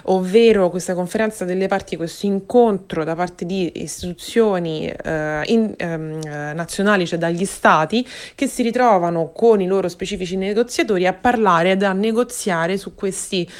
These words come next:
ehm, vincoli che vengono presi per proteggere, eh, il pianeta e per, insomma,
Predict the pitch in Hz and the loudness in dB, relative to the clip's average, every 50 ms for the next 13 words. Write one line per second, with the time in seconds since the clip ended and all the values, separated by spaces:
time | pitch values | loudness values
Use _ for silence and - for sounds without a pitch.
0 | - - - - - - 185 180 180 175 170 175 175 175 175 170 175 170 175 170 | -18 -18 -18 -14 -6 -2 0 2 4 4 4 4 4 2 2 0 0 -2 -2 -2
1 | 175 185 190 196 226 226 208 196 190 - 190 180 185 185 190 190 208 202 208 220 | -2 0 2 4 4 4 4 4 2 0 2 2 2 2 2 2 2 2 2 2
2 | 240 262 262 - - 190 185 180 180 160 196 196 - - - 214 196 - - 196 | 2 2 2 0 0 0 0 0 0 0 0 -2 0 2 2 2 2 0 -4 -4
3 | 185 170 156 151 151 151 156 170 160 160 156 151 - - - 170 165 156 156 156 | -2 -2 -2 -4 -4 -2 -2 0 0 0 0 -2 -6 -8 -10 -6 -6 -4 -4 -2
4 | 156 151 - 185 185 - 240 202 175 - 170 - - 175 165 156 156 160 160 160 | -2 -2 -2 -2 -2 -2 -2 -2 -2 -4 -4 -4 0 2 4 6 6 6 4 0
5 | 151 - - - - 156 156 147 | -2 -4 -8 -10 -8 -8 -8 -8